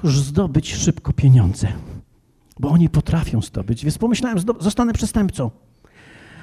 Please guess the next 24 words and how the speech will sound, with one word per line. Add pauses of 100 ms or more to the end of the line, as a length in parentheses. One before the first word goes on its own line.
(200)
Ale
wiecie,
wśród
przestępców
jest
wiele
różnych
dziedzin,
tak? (260)
Można
powiedzieć,
wiele
specjalizacji,
tak? (460)
Wiele
zawodów. (800)
Więc
ja
zacząłem
się
zastanawiać, (200)
jaką
specjalizację
wybrać.